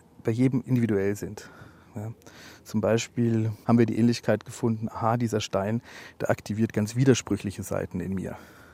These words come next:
Ja, also das haben wir bei allen, äh, Seminarteilnehmern gehabt.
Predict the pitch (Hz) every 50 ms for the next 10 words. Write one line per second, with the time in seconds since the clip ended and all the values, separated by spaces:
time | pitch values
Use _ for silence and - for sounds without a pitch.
0 | - - - 113 127 - - - 104 110 104 107 - - 110 110 107 104 104 -
1 | - 110 107 107 107 107 107 - - - - - - - - - - - - 107
2 | 101 98 101 101 110 107 104 98 101 107 - 110 98 101 101 104 104 101 98 101
3 | 113 - - - -